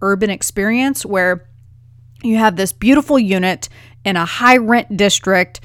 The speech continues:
and you have all of these things that are close by, which is ideal, you know, depending on when you're listening to this. If you're listening to this in July, you can't possibly relate. But right now, we're in the middle of February,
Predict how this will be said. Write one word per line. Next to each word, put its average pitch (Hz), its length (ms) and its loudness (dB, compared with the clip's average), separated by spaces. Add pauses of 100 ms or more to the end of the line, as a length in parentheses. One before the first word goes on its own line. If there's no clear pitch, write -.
(340)
and 190 320 2
you 190 100 -2
have 202 220 -4
all 233 220 6
of 214 100 0
these 226 180 -2
things 202 280 -2
that 196 100 -8
are 180 60 -2
close 180 340 -6
by, 156 500 -4
which 262 600 0 (420)
is 254 160 -2
ideal, 214 880 2
you 208 140 -6
know, 208 140 0
depending 233 400 0
on 196 100 0
when 196 160 -2
you're 180 100 -4
listening 190 380 -2
to 165 100 -12
this. 165 280 -4
If 185 100 -10
you're 220 100 0
listening 247 400 2
to 214 120 0
this 208 200 0
in 196 140 0
July, 180 420 2
you 180 200 -4
can't 190 260 -6
possibly 180 540 -4
relate. 175 500 -4
But - 180 -8
right 247 240 0
now, 240 300 2
we're 240 220 2
in 233 100 2
the 202 80 2
middle 196 300 2
of 165 100 -4
February, 185 720 -2